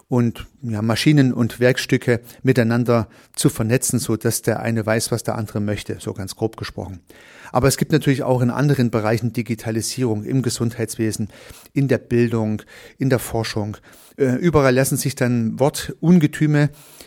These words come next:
feststellen, die irgendwas mit Digitalisierung zu tun haben, weil natürlich jeder auch auf diesen Zug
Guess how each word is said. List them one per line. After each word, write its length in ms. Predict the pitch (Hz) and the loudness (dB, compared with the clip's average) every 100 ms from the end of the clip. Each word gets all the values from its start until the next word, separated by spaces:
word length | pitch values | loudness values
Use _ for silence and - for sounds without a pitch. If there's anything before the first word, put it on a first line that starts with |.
| - - | -20 -20
feststellen, 800 | - 160 156 - - 135 143 147 - - | -2 0 0 -2 2 4 4 2 -2 -2
die 120 | 127 | 2
irgendwas 360 | 131 135 127 120 | 4 2 0 0
mit 160 | 120 | -2
Digitalisierung 760 | 131 123 117 113 110 147 147 151 | -2 -4 -2 -2 0 0 2 0
zu 120 | - | -2
tun 280 | - 156 135 | -4 -2 0
haben, 140 | 147 143 | 0 0
weil 100 | 120 | 0
natürlich 340 | 113 113 107 | 0 -2 0
jeder 240 | 120 120 | 2 2
auch 140 | 110 110 | 0 -4
auf 160 | 120 | -6
diesen 260 | - 110 113 | -8 -8 -8
Zug 320 | - 135 139 | -4 -4 -4